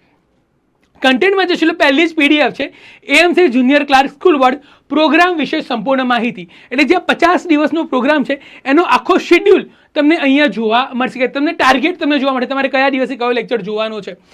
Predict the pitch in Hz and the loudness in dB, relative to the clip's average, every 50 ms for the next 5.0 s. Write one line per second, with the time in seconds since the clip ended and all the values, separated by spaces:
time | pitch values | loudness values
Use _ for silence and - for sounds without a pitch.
0 | - - - - - - _ - 262 254 - - 349 349 - 311 294 285 277 285 | -20 -20 -20 -20 -20 -20 _ -8 -6 -4 -2 0 -2 0 0 0 0 0 0 0
1 | 302 294 - 262 254 254 277 285 240 254 262 262 247 254 240 220 226 226 233 254 | 0 -2 -4 -4 -2 -2 -2 -2 -2 -2 -4 -2 -2 -2 -2 0 0 2 2 2
2 | 269 220 269 262 202 254 254 247 247 240 233 - 240 233 214 247 269 285 294 302 | 2 2 0 0 0 0 0 0 -2 -2 -2 0 0 0 0 2 2 4 4 4
3 | 311 311 302 269 240 240 247 262 277 277 262 269 247 - - 254 254 254 - - | 2 0 0 0 0 2 2 2 2 2 0 0 -2 -2 0 -2 -2 -2 -6 -20
4 | - - - - _ _ _ _ _ _ _ - 254 294 277 214 - - - | -20 -20 -20 -20 _ _ _ _ _ _ _ -2 -2 -2 -2 -2 -6 -18 -20